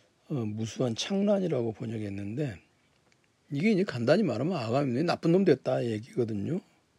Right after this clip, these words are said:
근데 뭐 헬라스어가 원래 뭐였는가를 떠나서 치욕을 꾀하는 미망은 사람의 마음을 대담하게 만드는 법. 미망이라고 하는 것은 알지 못하고 헤매는 거거든요.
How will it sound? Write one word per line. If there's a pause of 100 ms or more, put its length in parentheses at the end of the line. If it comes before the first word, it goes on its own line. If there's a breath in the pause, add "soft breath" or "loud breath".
(220)
근데 (840 loud breath)
뭐
헬라스어가
원래
뭐였는가를
떠나서 (1160)
치욕을
꾀하는
미망은
사람의
마음을
대담하게
만드는
법. (100)
미망이라고
하는
것은 (2500 soft breath)
알지
못하고
헤매는
거거든요.